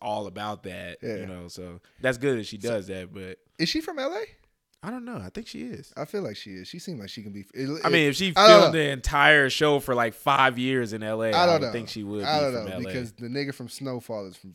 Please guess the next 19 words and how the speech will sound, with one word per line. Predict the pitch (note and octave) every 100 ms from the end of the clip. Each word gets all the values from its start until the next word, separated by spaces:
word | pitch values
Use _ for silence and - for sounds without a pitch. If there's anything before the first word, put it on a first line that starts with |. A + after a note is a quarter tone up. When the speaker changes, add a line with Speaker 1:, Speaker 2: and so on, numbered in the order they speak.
| -
Speaker 2:
fucking | A2+ G#2+ G#2
Britain. | F#2+ G#2 F#2+ F2+ _ _ _ _ _
So | - A2 G#2 A2
I | F#3+ F3+
don't. | E3+ D3 -
I | C3 E3
Speaker 1:
Yeah, | D3+
Speaker 2:
can't | B2+
Speaker 1:
yeah, | C3+
Speaker 2:
get |
it. | B2+
Speaker 1:
yeah, | C#3 C#3+ -
Speaker 2:
<laughs> |
I, | F#3
Speaker 1:
yeah. | D#3+ D3
Speaker 2:
you | C#3+
can't | F3+ D#3+ D3+
say | D3
that. | D#3+